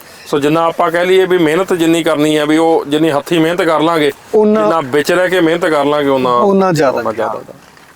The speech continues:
Speaker 2: ਇਹਦੇ ਵਿੱਚ ਜਿਵੇਂ ਹੁਣ ਆਪਾਂ ਇਹਨੂੰ ਇਹ ਤੋਂ ਬਚਾਉਣੇ ਆ ਸਾਰਾ, ਹਨਾ?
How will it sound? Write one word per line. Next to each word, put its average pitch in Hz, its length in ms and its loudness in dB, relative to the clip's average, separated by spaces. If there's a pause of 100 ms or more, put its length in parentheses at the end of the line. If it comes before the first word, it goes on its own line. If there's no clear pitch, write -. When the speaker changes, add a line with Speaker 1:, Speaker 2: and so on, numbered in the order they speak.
(460)
Speaker 2:
ਇਹਦੇ 208 200 2
ਵਿੱਚ 247 220 2
ਜਿਵੇਂ 220 360 2
ਹੁਣ 220 140 0
ਆਪਾਂ 214 300 0
ਇਹਨੂੰ 214 480 2 (260)
ਇਹ 175 80 0
ਤੋਂ 202 120 2
ਬਚਾਉਣੇ 160 500 2
ਆ 160 60 -2
ਸਾਰਾ, 170 360 0
ਹਨਾ? 190 140 0